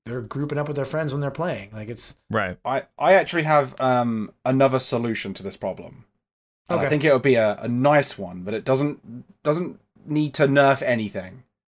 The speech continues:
Speaker 3: I would just say in the post-game lobby, it should show who was in a Swift, right? And the killer should get a bonus blood points dependent on that. So if it's a two-man Swift in there,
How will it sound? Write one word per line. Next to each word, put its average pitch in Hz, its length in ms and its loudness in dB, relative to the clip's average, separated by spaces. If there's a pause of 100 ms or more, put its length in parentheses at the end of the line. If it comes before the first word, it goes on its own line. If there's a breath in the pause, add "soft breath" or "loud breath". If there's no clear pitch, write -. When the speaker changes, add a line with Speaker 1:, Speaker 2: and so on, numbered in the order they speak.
(880)
Speaker 3:
I 190 240 6
would 202 220 4
just 175 280 4
say 113 480 0 (300)
in 143 140 2
the 139 60 0
post-game 135 600 0
lobby, 98 500 -6 (260)
it 147 120 0
should 156 200 -2
show 190 380 6
who 175 200 -2
was 156 160 0
in 143 80 4
a 135 80 2
Swift, - 540 -8 (240)
right? 135 400 -2 (840)
And 143 120 0
the 139 60 2
killer 170 340 4
should 131 160 -4
get 139 160 2
a - 20 -6
bonus 202 500 2
blood 180 320 2
points 101 600 -8 (420)
dependent 131 480 0
on 98 200 -6
that. 90 240 -12 (600)
So 139 140 2
if 135 140 4
it's - 300 -2 (180)
a 135 100 -8
two-man 208 400 2
Swift 202 240 2
in 196 100 2
there, 208 300 2